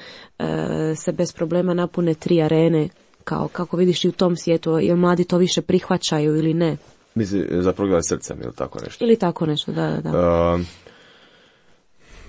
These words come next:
Speaker 2: pa, e, prije nekih dvije godine, recimo,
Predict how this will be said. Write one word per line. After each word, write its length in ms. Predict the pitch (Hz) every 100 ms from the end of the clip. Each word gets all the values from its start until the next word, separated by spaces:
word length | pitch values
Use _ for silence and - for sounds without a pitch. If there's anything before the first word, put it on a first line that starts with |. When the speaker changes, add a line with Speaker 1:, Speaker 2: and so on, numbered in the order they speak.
| 147 _ _ _ _ _ _
Speaker 2:
pa, 540 | - 87 87 87 90 87 85
e, 200 | 82 64 - 50 50 _ _ - - - - - _ _ -
prije 240 | - 98
nekih 280 | 104 117 95 -
dvije 340 | 95 120 101
godine, 460 | 90 90 73 69 65
recimo, 520 | 71 - 98 87 82